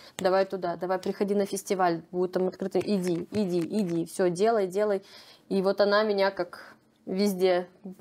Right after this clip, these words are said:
спродюсировала, можно так сказать. И вот у меня получилось. Поэтому для меня всегда вот какая-то там такая поддержка штанов <laughs> была очень важна. Вот. Но, наверное, я стала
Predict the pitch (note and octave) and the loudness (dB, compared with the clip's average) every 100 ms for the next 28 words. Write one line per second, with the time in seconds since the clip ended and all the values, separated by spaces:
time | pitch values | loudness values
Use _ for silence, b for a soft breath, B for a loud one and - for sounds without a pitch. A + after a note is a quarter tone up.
0 | G3 - A3 G#3 A3 C#4+ D4 A3 G3 G3 | -4 0 0 0 0 2 4 4 2 2
1 | G3 F#3+ G#3+ - - F#3 - b b b | -4 -4 -6 -4 -4 -4 -6 b b b
2 | _ _ F#3+ G3+ A3 G#3 G#3 G#3 G#3+ - | _ _ -2 0 0 2 2 0 -4 -4
3 | F3+ D#3+ D#3+ E3 F3 F#3+ F#3 F3 F3+ F#3 | -2 0 -2 -4 -2 0 0 0 0 2
4 | G3+ G#3 F#3 F#3 F3 - E3+ E3+ E3 D#3+ | 0 0 0 0 0 -6 -2 -2 -2 -8
5 | D#3 D#3+ F3 _ - F3+ F3 E3+ F3+ - | -6 -6 -8 _ -8 -2 0 0 -4 -6
6 | - F#3 G3+ - F#3+ F#3+ F#3+ A3+ G3 - | -4 2 0 0 -4 -2 -2 0 0 2
7 | F#4 D#4+ A#3 A3+ A3+ A#3 B3+ D4 B B | 2 2 -2 -2 -2 0 -4 -6 B B
8 | B B B _ G#3 F#3+ G3 G3 - - | B B B _ 0 4 4 2 -18 -20
9 | _ - F#3 F#3 A3 B3 G#3+ G3 A3+ A#3 | _ -8 -2 2 2 2 2 2 2 2
10 | G#3+ G3 F#3+ G3 - F#3 G3+ G3 F#3 - | 2 2 2 0 2 4 4 4 2 0